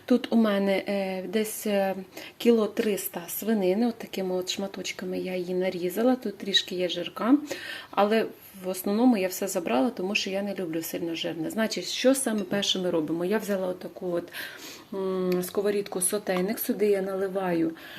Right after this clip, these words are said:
е, пару столових ложок, м, соняшникової олії.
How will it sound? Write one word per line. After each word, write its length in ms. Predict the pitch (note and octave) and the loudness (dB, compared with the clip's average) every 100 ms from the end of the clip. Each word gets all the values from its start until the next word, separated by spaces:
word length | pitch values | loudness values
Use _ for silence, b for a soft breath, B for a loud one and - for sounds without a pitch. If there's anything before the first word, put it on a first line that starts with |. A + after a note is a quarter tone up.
| B B G3+ | B B -6
е, 220 | F#3+ F#3 | -4 0
пару 240 | G#3+ G3 F3+ | 2 2 0
столових 580 | - G3+ G3 F3 F#3 G3 | -4 -2 0 -2 -4 -2
ложок, 440 | F#3+ F3+ F3 - - - - - F#3+ | -2 -2 -6 -10 -18 -20 -20 -14 -6
м, 180 | F#3 | -4
соняшникової 880 | F3+ G#3 F#3+ F3+ F#3+ F#3 F3+ F#3 F3+ | -4 -2 -2 -2 -4 -4 -2 -2 -2
олії. 680 | F3+ A3+ F#3+ F3 E3 F#3 | 0 2 2 0 2 2